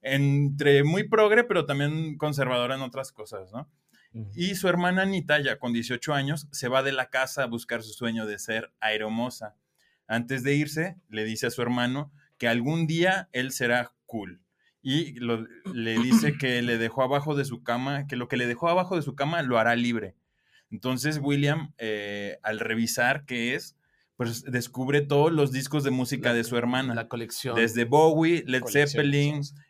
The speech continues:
Speaker 1: eh, pasando por The Who, Beach Boys, los ineludibles Allman Brother-, Allman Br-, Allman Brothers.
Speaker 2: <laughs>
Speaker 1: Este, y entonces ahí es como donde William descubre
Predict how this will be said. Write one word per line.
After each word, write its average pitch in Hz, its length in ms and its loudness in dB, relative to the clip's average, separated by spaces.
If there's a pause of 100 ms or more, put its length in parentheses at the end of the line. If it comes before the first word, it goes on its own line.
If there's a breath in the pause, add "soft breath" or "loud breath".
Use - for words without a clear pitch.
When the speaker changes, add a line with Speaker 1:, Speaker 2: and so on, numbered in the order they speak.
Speaker 1:
eh, 110 380 -2
pasando 123 440 -2
por 107 200 -4
The 110 120 0
Who, 147 380 0
Beach 127 260 -2
Boys, 143 540 2
los 110 500 0
ineludibles 117 760 -2
Allman 120 360 0
Brother-, 139 520 2
Allman 127 500 0
Br-, 120 200 -8 (100)
Allman 139 640 0
Brothers. 160 560 2
Speaker 2:
<laughs> - 60 -20 (400 soft breath)
Speaker 1:
Este, 107 760 -4 (100)
y 113 60 -8
entonces 143 560 -6
ahí 123 240 0
es 135 100 -8
como 135 400 -4
donde 107 460 -6
William 120 440 0
descubre 113 1000 -2